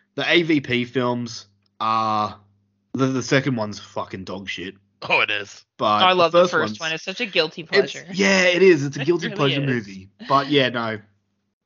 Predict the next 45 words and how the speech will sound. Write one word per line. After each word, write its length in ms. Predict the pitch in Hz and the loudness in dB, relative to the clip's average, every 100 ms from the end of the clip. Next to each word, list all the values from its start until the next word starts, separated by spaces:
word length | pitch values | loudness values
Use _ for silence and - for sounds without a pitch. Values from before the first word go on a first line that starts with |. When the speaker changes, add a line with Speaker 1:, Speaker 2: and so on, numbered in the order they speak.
| 120 | -6
Speaker 1:
Compare 380 | 143 139 151 160 | -6 0 2 2
it 40 | |
Speaker 2:
Yeah. 60 | - | -2
Speaker 1:
to 100 | 123 | -8
Hatchet. 480 | - 113 - 127 104 | -6 -6 -6 -10 -8
Like, 140 | 104 | -8
Hatchet's 420 | 135 143 170 135 | -6 -6 -10 -12
just 240 | 120 90 - _ _ _ _ _ _ - | -12 -12 -16 _ _ _ _ _ _ -8
good, 340 | 123 101 95 _ _ _ | -6 -4 -8 _ _ _
solid 480 | - - 107 101 98 | -10 -6 -4 -6 -8
gore 300 | 101 98 101 | -8 -6 -8
fun. 480 | 98 98 92 92 95 _ _ _ _ _ _ _ - - | -8 -6 -6 -8 -14 _ _ _ _ _ _ _ -20 -6
Speaker 2:
Yeah, 100 | 127 | -2
and 80 | 135 | 0
I 40 | |
was 120 | 151 | 0
gonna 120 | 139 147 | -4 -4
say, 180 | 156 | -4
'cause, 160 | 143 135 | -4 -2
yeah, 220 | 135 131 - _ - | 0 0 -4 _ -6
Predator 300 | 185 175 151 | -4 -2 -6
two, 300 | - 156 143 | -6 -6 -4
I 80 | 123 | -4
would 180 | 127 110 | -6 -10
say, 200 | 131 117 | -10 -10
is 140 | 104 - | -12 -12
underrated 580 | 143 123 117 113 117 113 | -12 -10 -8 -8 -8 -12
in 100 | 113 | -6
my 160 | 113 | -4
opinion. 400 | 110 117 110 110 | -4 -8 -12 -12
Like, 160 | 104 - _ _ _ - | -14 -16 _ _ _ -4
those 200 | 151 120 | -2 -2
are 40 | |
the 120 | 120 | -10
two 240 | 113 - 143 | -8 -4 -2
movies 260 | 131 117 | -2 -4
I'd 160 | 113 110 | -4 -4
say 160 | 123 104 | -4 -4
I 80 | 104 | -4
really 360 | 98 117 101 | -6 -8 -8
do 200 | 101 107 | -10 -12
enjoy 280 | 104 107 92 | -10 -8 -8
in 60 | 92 | -8
that 160 | 92 | -12
franchise. 500 | - 92 - 92 104 | -10 -12 -10 -12 -14